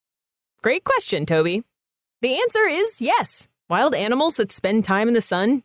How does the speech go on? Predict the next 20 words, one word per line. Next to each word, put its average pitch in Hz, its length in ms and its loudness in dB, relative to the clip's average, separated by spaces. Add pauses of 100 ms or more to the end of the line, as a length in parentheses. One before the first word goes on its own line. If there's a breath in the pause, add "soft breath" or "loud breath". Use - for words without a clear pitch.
do 254 280 0
get 226 180 0
skin 233 300 0
cancer. 135 440 -4 (760)
The 294 100 2
sun 403 220 0 (120)
causes 302 380 0
skin 190 240 0
cancer 160 420 0
when 185 280 2
U 196 320 0
V 240 180 0
rays 151 400 2
damage 196 640 0
the 190 100 0
genetic 165 460 0
material 147 580 4
in 165 200 2
skin 233 280 2
cells. - 460 -6